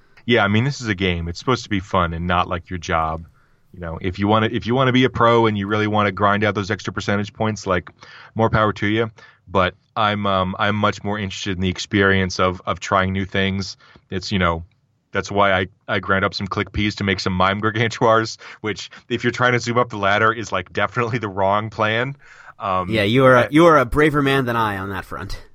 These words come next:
Speaker 1: Yeah, I mean, whatever. I'll probably get some more eventually, and, and,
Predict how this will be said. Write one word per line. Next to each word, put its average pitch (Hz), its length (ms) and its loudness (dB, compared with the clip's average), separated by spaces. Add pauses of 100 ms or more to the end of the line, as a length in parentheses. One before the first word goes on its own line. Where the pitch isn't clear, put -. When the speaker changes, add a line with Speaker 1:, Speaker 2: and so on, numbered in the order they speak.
(460)
Speaker 1:
Yeah, 156 180 4
I 151 60 4
mean, 151 220 -2
whatever. 95 360 2
I'll 120 80 4
probably 120 300 0
get 92 140 -4
some 98 140 -10
more 92 180 0
eventually, 92 520 -2
and, 90 200 -4
and, 90 460 -6